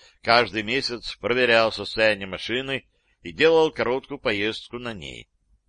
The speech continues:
Он не знал, для чего здесь стоит эта машина. Просто получал неплохие деньги и делал то, за что ему было уплачено.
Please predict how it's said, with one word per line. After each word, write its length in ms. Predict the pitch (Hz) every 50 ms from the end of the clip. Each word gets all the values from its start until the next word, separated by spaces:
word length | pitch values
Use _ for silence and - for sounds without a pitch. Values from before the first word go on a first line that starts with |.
| _ -
Он 200 | 139 180 208 196
не 120 | 196 196 175
знал, 360 | 143 - 165 180 135 107 98
для 140 | 92 107 107
чего 240 | - 139 143 135 120
здесь 260 | 104 101 113 - -
стоит 320 | - - 117 117 101 87
эта 220 | 107 95 - 110 110
машина. 580 | 117 123 127 - - - 87 67 64 65 - _ _ _ _ _ _ _ _ _ -
Просто 380 | - 220 226 196 - - 143
получал 520 | 120 - 131 135 139 127 - 175 175 165 143
неплохие 520 | 117 110 90 104 120 113 - 156 165 131
деньги 520 | 95 87 107 107 104 101 90 82 104 117 139
и 40 |
делал 380 | 147 196 196 180 135 110 104 104
то, 320 | _ - 196 190 175 - _ - _ _
за 160 | - 113 123
что 200 | - - 175 180
ему 240 | 170 143 120 107 101
было 300 | 90 104 139 147 135 101
уплачено. 640 | 85 - - 95 92 90 87 - 90 85 80 76 -